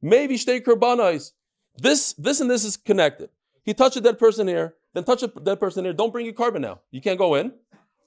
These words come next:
It says over here, "Naz-, Nazir Nagabi." "A Nazir touched me," says the dead person. I don't know if you can read it. Okay, fine.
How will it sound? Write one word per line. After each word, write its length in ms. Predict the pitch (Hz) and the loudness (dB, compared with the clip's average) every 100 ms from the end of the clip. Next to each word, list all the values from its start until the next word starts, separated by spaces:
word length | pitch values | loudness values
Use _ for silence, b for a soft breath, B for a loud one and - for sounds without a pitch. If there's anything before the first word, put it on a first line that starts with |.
| _ _ | _ _
It 120 | - | -2
says 160 | 226 202 | 2 4
over 180 | 202 196 | 2 2
here, 220 | 190 147 | 4 4
"Naz-, 300 | 139 139 139 - _ | 2 -2 -4 -16 _
Nazir 380 | 139 208 233 220 | 0 2 2 2
Nagabi." 560 | 185 160 156 131 107 - _ _ _ _ | -2 2 2 2 -4 -16 _ _ _ _
"A 60 | 147 | 0
Nazir 260 | 208 220 220 | 2 2 0
touched 320 | 214 202 - | 0 0 -2
me," 140 | 101 | -12
says 180 | - 151 | -6 -6
the 80 | 143 | 0
dead 180 | 143 135 | -2 0
person. 340 | 113 104 87 _ _ - - - | -6 -6 -14 _ _ -20 -20 -6
I 40 | |
don't 100 | 120 | -4
know 60 | 131 | -2
if 80 | 120 | -4
you 80 | |
can 80 | 117 | -4
read 180 | 123 107 | -2 -2
it. 80 | 92 | 0
Okay, 160 | 175 175 | 0 2
fine. 220 | 156 123 | 0 -2